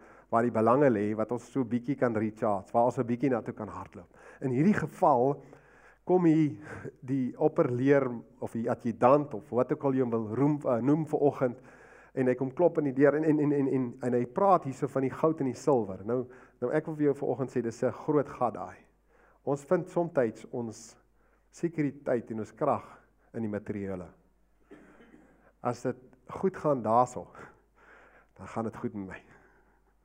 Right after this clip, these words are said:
En al wat die Here vir ons kan sê, jou krag lê daarso. Ek moet daar kom skud, sodat jy kan besef waar lê jou krag. Dis al hoe die Here ons soms tot ons bewus maak. Hy skud daarso, hy bring 'n storm in die area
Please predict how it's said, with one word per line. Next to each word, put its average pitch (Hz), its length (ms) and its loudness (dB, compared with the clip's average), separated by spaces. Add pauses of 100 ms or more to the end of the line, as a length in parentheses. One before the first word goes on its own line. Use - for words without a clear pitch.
(560)
En 123 100 -8
al 185 160 4
wat 160 120 -2
die 131 100 0
Here 127 140 0
vir 127 120 -8
ons - 80 -12
kan 113 120 -14
sê, 120 120 -4
jou 107 120 -4
krag 127 280 -4
lê 101 120 -4
daarso. 92 280 -12 (1000)
Ek 120 100 -4
moet 117 120 -2
daar 113 120 0
kom 123 120 -12
skud, - 240 -6 (800)
sodat 110 240 -4
jy 107 80 -2
kan 123 120 -8
besef 117 280 -4
waar 104 160 0
lê 101 160 -4
jou 98 160 -8
krag. 101 240 -2 (960)
Dis - 160 -10
al 220 160 6
hoe 185 80 2
die 156 120 2
Here 147 120 6
ons 139 320 -4
soms 143 400 -4
tot - 300 -6
ons 117 140 -12 (200)
bewus 120 280 -4
maak. 95 200 -12
Hy 117 120 -6
skud 208 320 2
daarso, 113 460 0 (380)
hy 120 100 0
bring 143 220 6
'n 156 60 6
storm 170 500 4
in 127 140 0
die - 60 -4
area 123 460 4